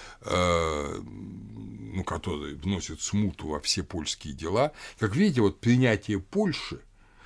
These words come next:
оказалось на самом деле не радостным приобретением, а постоянным бременем, обременением,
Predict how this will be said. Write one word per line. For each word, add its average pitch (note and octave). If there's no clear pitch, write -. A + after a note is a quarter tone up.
оказалось B2+
на G#2+
самом A2
деле C3+
не A#2+
радостным C#3
приобретением, F#2
а G#2
постоянным B2
бременем, G#2+
обременением, A2+